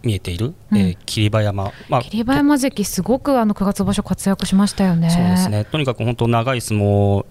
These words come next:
Speaker 1: に持ち込んで、まあ、あの、まあ、モンゴルの遊牧民の、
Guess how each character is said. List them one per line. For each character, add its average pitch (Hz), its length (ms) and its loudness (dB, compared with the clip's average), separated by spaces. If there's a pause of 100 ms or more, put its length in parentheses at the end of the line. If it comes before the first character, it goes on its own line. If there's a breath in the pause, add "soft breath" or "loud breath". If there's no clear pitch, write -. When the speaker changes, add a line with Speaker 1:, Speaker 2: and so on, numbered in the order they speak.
Speaker 1:
に 110 100 -2
持 101 120 0
ち - 100 -10
込 104 200 -2
ん 92 40 -2
で、 92 140 0
ま 117 140 0
あ、 98 100 0
あ - 20 0
の、 92 560 -2 (220)
ま 117 60 2
あ、 - 20 0
モ 117 100 2
ン 110 80 2
ゴ 98 80 0
ル 90 80 -2
の 87 80 -4
遊 104 260 -4
牧 110 200 -2
民 85 160 -6
の、 82 180 -10